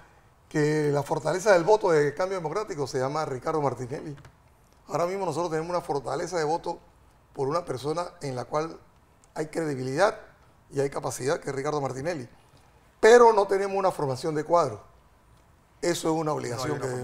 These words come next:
Speaker 2: formación de
Speaker 1: tener.
Speaker 2: cuadro.
Speaker 1: No tenemos una formación de cuadro. Ahora mismo hay una formación de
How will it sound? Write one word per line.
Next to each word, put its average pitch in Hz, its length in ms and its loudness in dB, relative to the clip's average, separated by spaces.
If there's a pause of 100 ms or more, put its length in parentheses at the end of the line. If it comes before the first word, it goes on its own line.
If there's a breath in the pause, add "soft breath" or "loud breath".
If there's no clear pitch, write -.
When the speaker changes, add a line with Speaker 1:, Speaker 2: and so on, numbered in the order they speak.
Speaker 2:
formación 120 100 -8
de 113 60 -10
Speaker 1:
tener. 113 120 -10
Speaker 2:
cuadro. 120 140 -10
Speaker 1:
No 143 80 -6
tenemos 170 220 -8
una 165 100 -8
formación 139 340 -8
de 143 60 -6
cuadro. 143 280 -2 (300 loud breath)
Ahora 170 180 4
mismo 196 240 -2
hay 196 80 -2
una 196 120 -2
formación 160 420 -8
de 175 220 -12